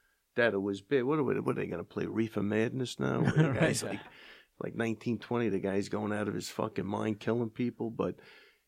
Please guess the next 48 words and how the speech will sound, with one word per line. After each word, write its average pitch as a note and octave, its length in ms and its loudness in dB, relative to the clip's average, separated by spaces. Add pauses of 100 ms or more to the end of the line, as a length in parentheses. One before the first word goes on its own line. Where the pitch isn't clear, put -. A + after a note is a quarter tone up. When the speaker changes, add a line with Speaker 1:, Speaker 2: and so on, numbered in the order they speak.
(300)
Speaker 1:
I - 40 -4
mean, D#3+ 200 0 (200)
I - 120 -8
mean, - 160 -2
Speaker 2:
But G3+ 100 8
Speaker 1:
you D#3+ 60 0
Speaker 2:
the G3 80 6
Speaker 1:
had - 80 2
Speaker 2:
best A3+ 180 8
Speaker 1:
three, G#3 140 6
Speaker 2:
thing F#3+ 220 6
Speaker 1:
like, F#3 120 6
Speaker 2:
is D#3 60 -2
Speaker 1:
like - 120 8
those - 120 4
Speaker 2:
that - 60 -12
Speaker 1:
three G3+ 180 0
cases F#3 500 0
you C3 80 -4
just C3+ 340 0
mentioned. D#3 360 0
I, C#3+ 280 4
there F3 140 6
were, G#3+ 160 2 (140)
there D#3+ 120 8
were G3 160 2 (100)
women C3 580 4 (300)
with B2+ 180 6
their G#2 160 2
sons D3 320 2
that G#2+ 80 0
go, G#2+ 240 4
they C#3+ 240 4
had D3 320 0
to B2 80 4
move A2 300 0
to - 80 -6
Colorado - 840 -4 (600)
to A2+ 80 -2
give A#2+ 240 0
their - 140 6
Speaker 2:
The C3 60 -2
Speaker 1:
son A#2+ 280 2
a - 80 4
better A#2 320 4
Speaker 2:
seizures? A2+ 40 2
Speaker 1:
li-, - 440 -2
yeah. - 140 0